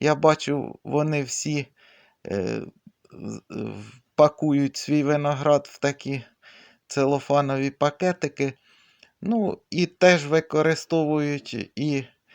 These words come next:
мішечки. Можна купити мішечки. Ну, для мене виявилося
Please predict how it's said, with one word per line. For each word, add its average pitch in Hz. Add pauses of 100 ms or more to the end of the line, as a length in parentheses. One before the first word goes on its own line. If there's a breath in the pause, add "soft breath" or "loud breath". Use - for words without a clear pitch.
(220 soft breath)
мішечки. 135
Можна 180
купити 175
мішечки. 175
Ну, 165 (520 loud breath)
для 143
мене 165 (140)
виявилося 143